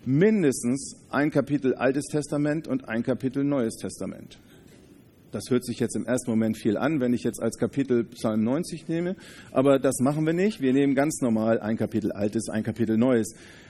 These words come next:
Und das ist nicht viel. Das könnt ihr morgens machen in eurer stillen Zeit, das könnt ihr abends machen vor dem Einschlafen.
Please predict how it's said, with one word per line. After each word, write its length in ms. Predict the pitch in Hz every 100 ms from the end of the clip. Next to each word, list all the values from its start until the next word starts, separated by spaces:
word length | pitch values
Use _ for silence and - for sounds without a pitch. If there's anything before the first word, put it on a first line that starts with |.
| - -
Und 160 | 147 160
das 100 | 160 -
ist 220 | 180 180
nicht 260 | 180 175
viel. 360 | - 196 104 92 - -
Das 120 | 113 -
könnt 220 | 151 156
ihr 100 | 135
morgens 440 | 131 156 180 185
machen 280 | 180 185 190
in 80 | 160
eurer 200 | 151 151
stillen 320 | 156 151 147
Zeit, 380 | 151 156 180 -
das 140 | 135
könnt 200 | - 160
ihr 180 | 131 -
abends 320 | 127 - 175
machen 240 | 170 170 175
vor 140 | 175
dem 100 | 165
Einschlafen. 720 | 104 156 180 110 104 - 98